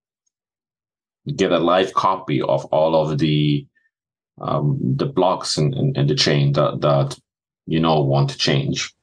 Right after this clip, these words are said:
And then once the node goes online, it just, uh, syncs the,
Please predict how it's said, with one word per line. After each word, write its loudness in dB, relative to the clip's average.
And 2
then 2
once -2
the 0
node 2
goes -2
online, 2
it 0
just, -4
uh, 2
syncs 0
the, 0